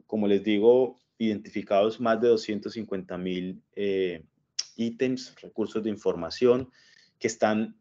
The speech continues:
ubicados en las facultades, que no están sistematizados, que no están descritos, que no están visibles,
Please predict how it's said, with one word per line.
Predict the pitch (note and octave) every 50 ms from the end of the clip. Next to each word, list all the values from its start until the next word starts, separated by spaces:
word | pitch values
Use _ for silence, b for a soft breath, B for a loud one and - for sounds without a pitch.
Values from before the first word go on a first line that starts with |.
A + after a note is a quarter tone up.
| _ _ _
ubicados | - A#2 A2+ G#2+ - - A2 G2+ G2+ G#2 G#2 - - - - - - - - - _ _ _ _ _ _
en | - A#2+ A#2
las | A2+ A2 -
facultades, | A2 G2+ - G#2 G2+ F#2 - - B2 A#2+ A#2 A#2 A#2 A#2 - -
que | - G#2
no | G2
están | F#2+ - - - G2 G2
sistematizados, | G2 - G#2+ - - - G2 F#2+ F#2 F#2 F#2+ F#2 - - A#2 A2+ A2 A#2 -
que | - F#2+
no | F2
están | E2+ - - F2 E2 E2
descritos, | D#2+ - - - - C3+ C3 B2+ - B2 -
que | - -
no | F#2+ F2+
están | F#2 - G2+ G2 F#2+ F#2+ G2
visibles, | G2+ G#2 G#2 - - D3+ C#3+ C#3 D3 D#3+ F3+ - B